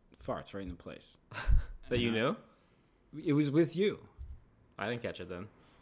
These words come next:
Speaker 1: Yeah. <laughs> And I was like,
Speaker 2: How do you know it wasn't me?
Speaker 1: Well, I heard it.
Speaker 2: <laughs>
Speaker 1: And he gave me that grin, you know? Maybe it was you with, like, same grin. And I was like,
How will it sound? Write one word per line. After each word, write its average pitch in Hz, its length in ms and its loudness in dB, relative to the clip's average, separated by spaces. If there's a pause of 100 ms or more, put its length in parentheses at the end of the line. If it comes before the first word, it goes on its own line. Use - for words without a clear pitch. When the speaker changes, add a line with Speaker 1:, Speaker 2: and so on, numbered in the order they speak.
(180)
Speaker 1:
Yeah. 131 280 2 (680)
<laughs> 117 60 -8 (1120)
And 113 460 0 (220)
I 127 120 4
was 127 200 2
like, 95 160 -6 (380)
Speaker 2:
How 127 100 2
do 135 60 4
you 135 60 4
know 127 100 6
it 127 40 4
wasn't 117 240 2
me? 151 160 2 (840)
Speaker 1:
Well, 127 140 0
I 123 120 2
heard 185 320 8
it. 180 1080 8
Speaker 2:
<laughs> - 80 -16 (220)
Speaker 1:
And 143 80 4
he 151 80 8
gave 165 200 12
me 165 140 8
that 135 220 8
grin, 131 400 6 (460)
you 131 140 4
know? 139 200 2
Maybe 208 280 8
it 202 100 12
was 208 260 12
you 143 120 8
with, 127 120 4
like, 160 160 10
same 208 360 8
grin. 196 320 6 (760)
And 147 360 6
I 147 140 8
was 135 200 4
like, 117 380 0